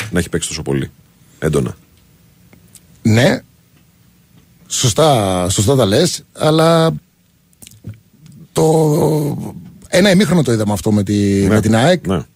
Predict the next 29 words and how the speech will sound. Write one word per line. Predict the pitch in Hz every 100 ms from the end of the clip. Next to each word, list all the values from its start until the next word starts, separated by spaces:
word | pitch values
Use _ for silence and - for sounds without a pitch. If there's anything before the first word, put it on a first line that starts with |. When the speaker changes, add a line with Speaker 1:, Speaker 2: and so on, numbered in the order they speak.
| _ _ _ _ _ _
Speaker 2:
Πήρε | 147 165
το | 123 120 113 107
προβάδισμα | 107 110 127 131 185 202 - _ _ _ _ _ - - - _ _ -
και | -
μετά | 143 135 175 175 170 165 170 101 107 110
έπαιξε | 143 - 151
κάτι | 143 139 143 139
διαφορετικό. | 131 113 123 113 113 87 - - -
Αν | 147
χρειαστεί, | 143 160 131 - 147 123 87 _ -
θέλω | 131 131
να | 117
πω, | 131 131
να | 113
το | 107
κάνει | 135 131
ενενήντα | 120 127 139 135 123
λεπτά. | 107 135 160 -
Speaker 1:
Ή | 117
εξήντα | 131 - 139 113
λεπτά. | 92 131 156 - _ _ _ _
Speaker 2:
Δεν | 117 123
ξέρω. | 107 110 101 95 95
Speaker 1:
Αν | 95 107
είναι | 110
εύκολο | - 95
να | 90
γίνει. | 87 80
Speaker 2:
Ναι, | 110 110 87